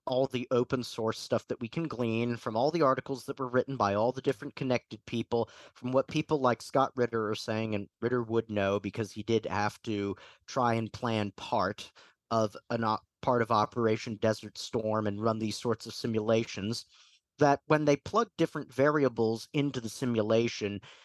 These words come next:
each time it came out as the Ukrainians losing. So the only way this adds up is if you assume,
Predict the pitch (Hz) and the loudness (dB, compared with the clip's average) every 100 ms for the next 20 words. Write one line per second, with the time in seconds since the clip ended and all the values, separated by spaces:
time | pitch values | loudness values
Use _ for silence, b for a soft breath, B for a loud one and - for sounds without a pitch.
0 | B _ 175 175 - - - 151 143 131 | B _ -2 -2 -2 -10 -2 2 4 2
1 | - - 131 120 113 113 120 127 120 - | -2 -4 -2 2 2 2 0 -2 -4 0
2 | 127 123 117 104 135 151 113 76 - 123 | 0 2 -2 0 2 2 -2 -10 -8 0
3 | 151 196 202 180 165 - - 127 123 127 | 2 2 4 2 2 -2 0 -2 0 0
4 | 117 120 120 - 123 120 - 156 135 | 0 -2 -4 -4 0 0 2 2 2